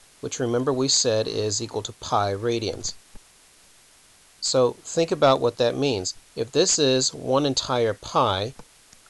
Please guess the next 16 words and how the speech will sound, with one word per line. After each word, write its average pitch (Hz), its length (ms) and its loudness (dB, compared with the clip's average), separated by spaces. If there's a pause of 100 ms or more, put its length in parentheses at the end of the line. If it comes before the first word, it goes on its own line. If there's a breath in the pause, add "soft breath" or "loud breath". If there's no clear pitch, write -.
(560)
the 139 80 -10
four 175 380 4
here 123 200 4
is 117 100 2
telling 143 320 4
you 110 60 2
that 113 120 0
we 127 120 -4
can 135 80 -6
cut 120 220 -2
it 120 80 -4
into 90 100 -12
four 104 280 -4
pieces. 147 560 -4 (1500)
So - 220 0
that's 127 260 2